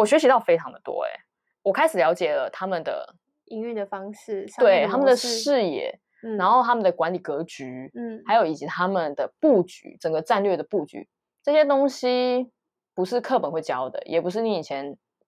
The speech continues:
Speaker 1: 可能看什么书可以学到的东西，因为你看书，你永远都会看别人的心法，你不会真的就是受用。
Speaker 2: 嗯。
Speaker 1: 可是你其实每天，每天都有一本书在你面前一直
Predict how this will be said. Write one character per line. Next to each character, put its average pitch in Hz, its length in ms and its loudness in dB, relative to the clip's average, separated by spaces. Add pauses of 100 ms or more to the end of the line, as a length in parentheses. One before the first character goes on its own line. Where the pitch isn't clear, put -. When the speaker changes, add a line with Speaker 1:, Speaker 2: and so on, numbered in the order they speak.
(140)
Speaker 1:
可 165 100 -4
能 151 140 -4
看 196 200 -2
什 170 120 -6
么 113 40 -6
书 - 280 -2
可 156 100 -4
以 - 60 -2
学 - 120 -12
到 143 160 -4
的 92 80 -6
东 - 140 -10
西， - 80 -6
因 285 60 4
为 277 60 4
你 185 60 0
看 220 140 0
书， 202 100 0
你 180 80 2
永 175 80 4
远 196 80 2
都 170 60 6
会 170 60 4
看 180 160 -4
别 143 100 -6
人 135 80 -8
的 135 60 -16
心 147 200 -14
法， - 220 -6
你 147 80 -10
不 160 140 -6
会 180 120 4
真 175 160 -4
的 147 140 -2
就 - 100 -18
是 - 160 -12
受 - 320 -2
用。 - 160 -6 (300)
Speaker 2:
嗯。 240 100 -6
Speaker 1:
可 226 60 2
是 311 140 6
你 165 240 0 (260)
其 240 160 0
实 240 160 2
每 180 220 2
天， 196 180 0
每 143 100 -2
天 170 200 -4
都 190 100 4
有 147 80 4
一 175 60 -2
本 143 180 -4
书 - 160 -10
在 160 160 -4
你 156 80 -8
面 165 100 -2
前 - 140 -10
一 151 40 -10
直 - 140 -20